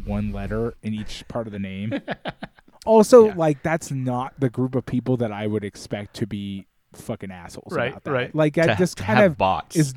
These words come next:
Speaker 1: disappointing to me
Speaker 2: Yeah.
Speaker 1: in general that they're, like, scraping the internet like that.
Speaker 2: Right, right, right. Yeah. Anyway, um, but yeah, head over to redbubble dot com and search for Lost in Criterion. You can see all our past car-, uh, postcards except for three that have been challenged.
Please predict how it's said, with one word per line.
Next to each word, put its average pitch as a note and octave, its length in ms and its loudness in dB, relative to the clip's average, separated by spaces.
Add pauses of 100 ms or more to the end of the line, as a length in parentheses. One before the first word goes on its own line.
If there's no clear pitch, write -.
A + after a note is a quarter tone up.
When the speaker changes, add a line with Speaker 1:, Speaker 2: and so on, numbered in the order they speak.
(120)
Speaker 1:
disappointing D#3 800 2 (400)
to - 160 -4
me A2+ 440 -6 (180)
Speaker 2:
Yeah. F2+ 280 -8
Speaker 1:
in C3 200 -2
general A2 600 -6 (100)
that A#2 120 -4
they're, A2 160 -4
like, G2 260 -8
scraping G#2 600 -10
the F#2+ 80 -10
internet F#2 400 -12
like E2 180 -20
that. - 240 -20 (840)
Speaker 2:
Right, G#2+ 280 -8
right, C3+ 240 -10
right. B2+ 320 -10
Yeah. A2+ 220 -12 (360)
Anyway, F2 340 -4 (360)
um, G#2+ 400 -2 (240)
but B2 160 -2
yeah, E2+ 160 -10 (140)
head D3 160 2
over D3 140 0
to C3+ 60 0
redbubble B2 440 0
dot G#2+ 120 -2
com G#2+ 220 -2
and G#2 80 -8
search A2+ 220 -6
for B2 100 -6
Lost G2+ 300 -2
in G2+ 60 -6
Criterion. F#2+ 440 -4
You F2+ 120 -4
can F2+ 80 -6
see A#2 340 -4
all C3+ 200 2
our D3+ 80 2
past C3+ 280 0
car-, C3 160 -2
uh, C#3+ 220 -4
postcards C3 440 -4
except A#2 240 -6
for - 100 -4
three G2+ 360 -4
that A2+ 140 -8
have B2+ 120 -6
been C#3 120 -2
challenged. D#2+ 540 -8